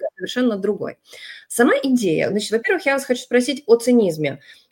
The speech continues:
Все три года, конечно же, все эксперты так или иначе нам объясняют, что, слушайте, мир очень несправедлив,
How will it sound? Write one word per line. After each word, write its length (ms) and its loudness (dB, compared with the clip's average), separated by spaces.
Все 220 2
три 140 0
года, 360 2
конечно 400 -4
же, 80 -6
все 180 -2
эксперты 360 -6
так 200 -6
или 120 -2
иначе 260 -6
нам 160 -4
объясняют, 420 -8
что, 100 -20
слушайте, 360 -4
мир 220 0
очень 380 -4
несправедлив, 840 0